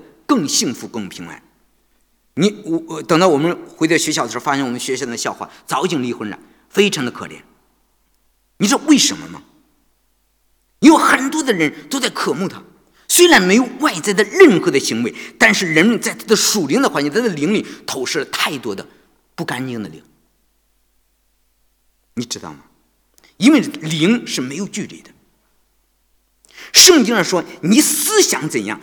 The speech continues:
你为人就是怎么样。你不，你真正的，你的人，为人就是在你的思想里。一切的罪，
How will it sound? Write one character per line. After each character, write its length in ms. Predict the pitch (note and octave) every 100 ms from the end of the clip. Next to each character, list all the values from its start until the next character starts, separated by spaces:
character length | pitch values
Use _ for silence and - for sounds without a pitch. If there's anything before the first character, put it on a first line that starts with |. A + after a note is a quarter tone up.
| -
你 120 | G3+
为 460 | B3 D#3 C3+ C3+ A#3+
人 320 | F3+ A#2+ C#3
就 100 | D3+
是 140 | -
怎 100 | F#2+
么 80 | D#2+
样。 140 | E2 _ _ _ _ D3
你 120 | G#3
不， 260 | G#3+ - G3+ -
你 200 | E3+ A3+
真 460 | - F#4 G4+ G4+
正 180 | D#4+ A#3+
的， 140 | C#3 A#2+
你 160 | D3
的 100 | D#3
人， 300 | F#3 C#3+ C#3+ D3
为 180 | D#3 A3+
人 320 | D#3+ B2 - - -
就 180 | - A#3+
是 160 | - C3+
在 220 | - E3+
你 180 | C#3+ G#2+
的 100 | A#2
思 280 | - C3
想 260 | A2+ G#2 E2+
里。 140 | - _ _ _ _ _ _ _ _ _ _ _ _ _ _ _ _ _ _ _ _ _ _ _ _ _ _ _ _ _ _ _ _ _ _ _ _ _ _ _ _ _ _ _ _
一 320 | - F4+ G4+
切 160 | - G#3
的 100 | D#3+
罪， 300 | - C4+